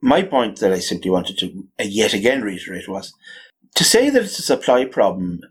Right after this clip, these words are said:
is not to be able to put your hands up and say, "Nothing to do with me." It's everything to do with them. If we have a supply problem, if we have a shortage of supply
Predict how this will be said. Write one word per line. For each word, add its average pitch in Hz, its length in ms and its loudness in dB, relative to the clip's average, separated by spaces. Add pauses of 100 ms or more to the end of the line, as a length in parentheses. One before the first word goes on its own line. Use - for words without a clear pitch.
(300)
is 156 140 0
not 190 240 2
to - 80 2
be 135 160 4
able 120 100 2
to - 80 -16
put 117 200 -6
your 107 120 -2
hands 107 300 -2
up 95 160 0
and 98 80 -6
say, 104 260 2 (240)
"Nothing 120 460 0
to 101 120 -10
do 95 460 0 (220)
with 104 480 -2
me." 151 640 0 (220)
It's 196 200 0
everything 269 540 0
to 110 160 -4
do 113 260 0
with 98 280 -2
them. 80 400 -2 (220)
If 202 280 2
we 165 220 6
have 117 340 4
a 101 60 -4
supply 107 480 2
problem, 90 440 0 (340)
if - 220 2
we 160 120 6
have 120 140 2
a 101 60 -2
shortage 120 640 0
of 85 120 -10
supply 110 640 2